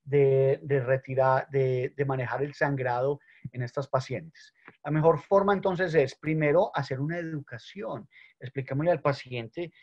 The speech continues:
que eso no tiene ningún problema, que va a tener un sangrado irregular y con eso simplemente se va a mejorar mucho lo que es la ansiedad del paciente. Segundo, pues si el paciente aparece con un sangrado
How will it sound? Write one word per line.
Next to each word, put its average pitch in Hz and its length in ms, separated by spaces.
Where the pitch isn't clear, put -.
que 123 300
eso 151 180
no 151 160
tiene 160 260
ningún 127 340
problema, 147 760
que 131 160
va 117 160
a 113 60
tener 135 240
un 143 100
sangrado 139 580
irregular 135 760
y 165 120
con 151 200
eso 143 280
simplemente 151 840
se - 200
va 120 100
a 120 40
mejorar 127 360
mucho 123 260
lo 127 120
que 120 120
es 107 80
la 127 100
ansiedad 110 420
del 104 160
paciente. - 560
Segundo, 170 640
pues 151 160
si 143 140
el 131 80
paciente 135 500
aparece 143 380
con 143 160
un 131 160
sangrado 151 760